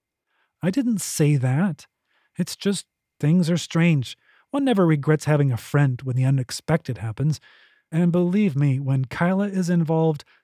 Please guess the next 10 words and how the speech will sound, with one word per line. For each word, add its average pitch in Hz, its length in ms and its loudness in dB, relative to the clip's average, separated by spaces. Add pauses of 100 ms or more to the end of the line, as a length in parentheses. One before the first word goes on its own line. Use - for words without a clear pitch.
(100)
a 143 120 -4
weird 175 560 0
occurrence 147 580 0
is 120 200 -6
a 135 140 -6 (160)
given." 113 380 -2 (1400)
Quinn 139 320 0
needed 123 280 0
a 113 60 -4
moment. 117 380 -2